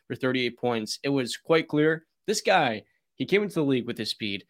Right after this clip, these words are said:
and that was his calling card. But over the last five, six years, he's just added more and more to his mid-range game, the shot making, the feel, the ball handling, and he took over one-on-one,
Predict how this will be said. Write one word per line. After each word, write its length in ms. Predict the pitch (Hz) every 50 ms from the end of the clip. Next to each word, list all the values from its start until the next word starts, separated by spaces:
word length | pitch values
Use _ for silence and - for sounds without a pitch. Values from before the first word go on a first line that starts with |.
| _ _ _ -
and 80 | 113
that 120 | 110 110 110
was 100 | 110 -
his 120 | 107 -
calling 320 | - 113 107 104 98 95
card. 320 | 90 - - 98 101 98 98
But 220 | 113 113 - - _ _ _ -
over 120 | 165 202 220
the 80 | 208
last 220 | 196 165 151 - -
five, 180 | 135 127 120
six 260 | - - 113 113 -
years, 360 | - 117 107 101 95 92 - -
he's 180 | 120 131 127
just 140 | - 139 135
added 280 | 131 120 110 104 90 - _ _ _ _ _ _ _ _ _ -
more 240 | 143 147 170 180 185
and 80 | 165
more 200 | 147 139 139 135
to 100 | 127 123
his 140 | 120 117 117
mid-range 420 | 113 113 104 104 98 92 90 85 -
game, 220 | - 101 95 90
the 60 | 87
shot 300 | - - - 143 131 127
making, 360 | 135 143 139 135 - - 123
the 40 | 113
feel, 240 | 113 - - 127 120
the 120 | 113 113
ball 200 | 95 110 110 113
handling, 380 | 113 117 113 104 101 104 101 98
and 140 | 95 95 - _ _
he 240 | _ - - 160 190
took 220 | - 247 233 233
over 280 | 214 233 247 202 170 156
one-on-one, 640 | 156 156 160 160 156 147 143 156 151 135 113 107